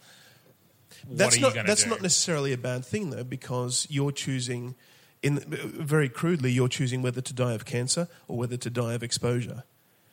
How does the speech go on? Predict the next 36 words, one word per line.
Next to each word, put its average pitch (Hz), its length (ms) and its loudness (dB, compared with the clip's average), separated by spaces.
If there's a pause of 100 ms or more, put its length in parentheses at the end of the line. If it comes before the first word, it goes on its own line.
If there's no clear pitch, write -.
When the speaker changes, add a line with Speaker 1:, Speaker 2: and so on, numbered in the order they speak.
Speaker 2:
And - 140 -2
I 135 100 4
would 139 180 2
think 131 340 -6
dying 127 280 0
of 123 120 -6
cancer 156 540 0 (280)
is 143 140 2
a 175 40 6
more 196 180 8
long-term 170 540 4
life 143 400 0 (160)
in 135 140 0
that 127 180 0
sense. 117 320 0
That's, 143 260 2
that's 151 340 2
a 151 60 0
better 139 340 2
choice - 460 -2
of 123 260 -4
the 127 80 -6
two. - 280 -8 (440)
Speaker 1:
Sure. 277 360 -2 (240)
Speaker 2:
Yeah. - 140 -10 (120)
Speaker 1:
If 143 260 0 (140)
you 120 200 -6 (220)
wanna 113 200 -2
put 123 180 -2
it 113 100 2
on 123 640 4
Speaker 2:
<laughs> - 80 -12
Speaker 1:
your, 113 160 2
Speaker 2:
No, 208 160 8
no, 208 180 10
I, 202 140 8